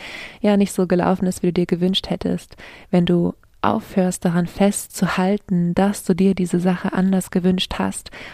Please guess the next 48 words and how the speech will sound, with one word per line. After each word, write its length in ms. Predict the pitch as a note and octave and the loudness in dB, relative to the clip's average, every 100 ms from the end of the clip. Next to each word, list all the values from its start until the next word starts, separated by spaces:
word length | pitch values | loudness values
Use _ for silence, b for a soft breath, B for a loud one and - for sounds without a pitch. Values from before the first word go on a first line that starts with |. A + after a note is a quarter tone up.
| B | B
oder 120 | F3+ | 0
dass 200 | E3 - | 0 0
du 180 | - A3+ | 2 2
hättest 380 | F#3+ F#3+ F#3 - | 2 0 -4 -2
anders 320 | F3 F3+ F3+ | -2 -2 -2
sein 260 | F3+ F3 F3 | 0 0 4
müssen, 460 | G#3 - G3+ F#3 | 2 2 0 0
um 140 | F3+ F3 | 0 0
sie 100 | E3+ | 2
besser 380 | F#3+ G3 F#3 - | 2 2 -2 -4
zu 180 | F#3+ | -2
machen. 360 | F#3 F3+ F#3+ G3 - B B B B | -2 -2 -6 -8 -10 B B B B
Wenn 120 | F#3 | 4
du 40 | |
das 180 | G#3 G#3+ | 4 2
alles 300 | G#3 F#3+ - | 2 0 2
loslässt, 680 | F3+ G3 G#3+ - - - - | 4 6 4 0 -6 -4 -2
wenn 80 | F#3 | 0
du 60 | |
sagst, 300 | F3+ F#3 F#3 | 2 2 0
„Okay, 280 | G3 - A3 | -6 -2 -2
und 100 | F#3+ | 0
hier 100 | F3+ | 0
mache 160 | F3+ F3 | 0 -4
ich 80 | |
einen 80 | - | -2
Schnitt 380 | - G#3 - - B B B B B B B B B | 0 0 -2 -10 B B B B B B B B B
und 120 | G3 | 2
ich 100 | G3+ | 2
starte 260 | - F#3 G3 | 2 2 2
jetzt 140 | F#3+ | 0
nochmal 280 | F#3 F3 F3+ | 0 2 4
neu“, 400 | F3+ F#3+ F#3 G3+ - - | 4 4 2 -4 -8 -4
dann 200 | F3+ F3+ | -2 0
hast 180 | G3+ - | 0 0
du 60 | |
so 220 | F#3 G#3+ | 0 0
viel 260 | A#3 - G3 | 0 -2 0
mehr 240 | F#3 F#3+ | 2 2
Platz 540 | F#3+ - F#3+ G3+ - - | 0 -2 -2 -4 -6 -6
im 160 | F3 | -6
Kopf, 400 | - G3 - - | -4 -6 -6 -6
um 100 | E3+ | -4
dich 160 | F3+ - | -4 -6
diesem 260 | G3 F3+ F3 | -6 -6 -2
Thema 360 | F3+ F3+ F3 | -2 0 -2
zu 180 | - F3 | -2 0
widmen. 460 | F#3 - F3+ F#3+ | 0 -2 -4 -4